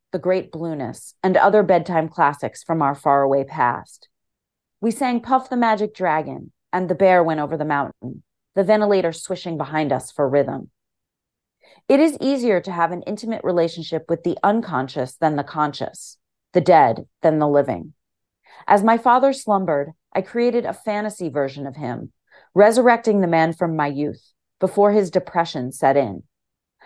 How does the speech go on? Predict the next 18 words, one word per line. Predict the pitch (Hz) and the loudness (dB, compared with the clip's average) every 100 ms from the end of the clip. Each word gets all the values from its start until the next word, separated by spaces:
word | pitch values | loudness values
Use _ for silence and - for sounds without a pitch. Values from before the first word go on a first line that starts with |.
| - - | -14 0
I | 202 | 2
re-entered | 202 226 262 269 311 | 4 2 2 0 -2
a | 277 | -2
world | 220 196 190 | 0 0 0
of | 170 | -4
home-cooked | - 180 196 196 208 214 | -6 -8 -8 -6 -8 -8
stews, | - - 175 139 120 - - _ _ - | -14 -4 -2 0 -2 -8 -18 _ _ -4
tobacco | 196 190 196 170 | 2 4 4 2
smells, | 151 - 147 110 85 - - _ _ _ | 0 -4 -8 -8 -12 -18 -20 _ _ _
cozy | - 220 208 | 4 6 6
sweatshirts, | 208 - 180 - 165 123 - - | -2 0 0 0 -6 -6 -12 -16
plants, | - 196 143 - - - | -2 -2 -2 -6 -18 -8
and | 175 156 | -6 0
birds, | 160 143 - - - _ _ _ _ _ | 0 0 -4 -12 -20 _ _ _ _ _
a | 208 | -2
realm | 196 233 233 | 0 0 0
of | 220 | -4
warmth | 190 220 180 - | -4 -4 -4 -6